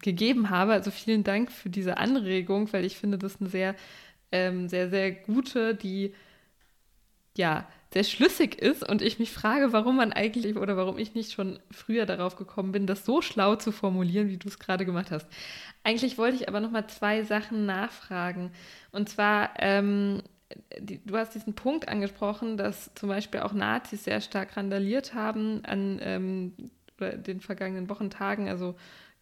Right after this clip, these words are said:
ich glaub, du hast es jetzt explizit auch auf Silvester bezogen. Ich muss jetzt mal zugeben, dass ich das noch gar nicht mitbekommen habe und frage mich schon, krass, wie kann das eigentlich an mir vorbeigehen? Ich konsumiere eigentlich viele Brandenburger Medien, ähm,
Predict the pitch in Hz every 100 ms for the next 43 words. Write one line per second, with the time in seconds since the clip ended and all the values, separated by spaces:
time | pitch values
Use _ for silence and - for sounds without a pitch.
0 | 254 - 190 196 196 202 202 214 190 -
1 | 214 - - 196 196 196 185 208 254 190
2 | 190 220 214 214 214 202 - 180 - 208
3 | 190 180 208 202 196 175 180 175 175 254
4 | - 175 - 160 175 175 175 208 208 170
5 | - 190 180 180 185 190 - 196 214 208
6 | - - - - 208 220 - - 180 180
7 | 208 202 208 185 190 - 185 185 180 180
8 | 208 220 214 196 - 190 190 190 196 196
9 | 202 - - - 185 190 - 208 214 -
10 | 208 214 202 196 185 226 247 240 240 247
11 | - - - _ _ 190 190 185 190 190
12 | 190